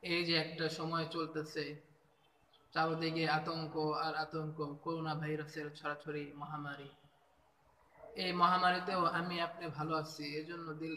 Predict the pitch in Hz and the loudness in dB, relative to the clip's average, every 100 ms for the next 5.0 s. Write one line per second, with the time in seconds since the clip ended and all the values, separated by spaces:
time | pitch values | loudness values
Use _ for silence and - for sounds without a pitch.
0 | 160 147 147 147 151 147 147 147 - 160 | -6 -4 -2 -2 -4 -4 -6 -8 -6 -8
1 | - 175 160 147 151 143 143 147 147 - | -6 -6 -6 -6 -8 -6 -4 -4 -6 -14
2 | - _ _ _ - - 180 190 180 180 | -20 _ _ _ -16 -12 -6 0 2 2
3 | 170 185 180 190 180 175 165 156 156 156 | 0 -2 0 4 4 4 4 6 6 2
4 | 160 151 - 160 - 165 151 147 - | -2 -6 -8 -12 -6 0 0 0 -6